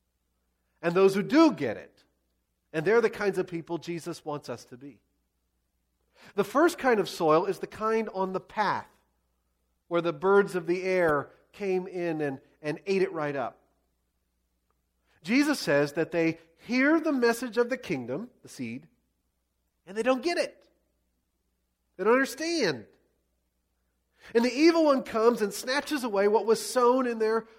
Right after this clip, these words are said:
hearts. Now, don't blame Satan for this one. He's involved, but he's not the main problem.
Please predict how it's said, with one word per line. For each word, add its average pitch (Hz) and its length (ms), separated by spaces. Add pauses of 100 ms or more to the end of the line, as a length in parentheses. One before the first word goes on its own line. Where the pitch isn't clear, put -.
(100)
hearts. - 920 (500)
Now, 170 80
don't 240 280
blame 240 280
Satan 220 320
for 127 140
this 110 200
one. 139 180 (1200)
He's 220 240
involved, 220 840 (180)
but 190 100
he's 185 120
not 233 200
the 226 80
main 214 240
problem. 165 560